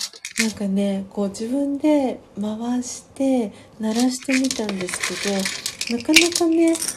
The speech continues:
あの、そう、スピードだったりが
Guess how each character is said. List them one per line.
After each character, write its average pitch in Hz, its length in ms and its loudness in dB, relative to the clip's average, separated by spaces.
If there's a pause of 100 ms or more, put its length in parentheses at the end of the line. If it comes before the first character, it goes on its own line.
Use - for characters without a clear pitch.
(180)
あ 226 100 -2
の、 202 320 -2
そ 208 200 -6
う、 202 40 -4
ス - 300 -2
ピ 349 180 6
ー 339 80 4
ド 339 100 4
だ 330 180 6
っ - 20 -2
た 233 240 -2
り 185 280 -2 (380)
が 240 300 4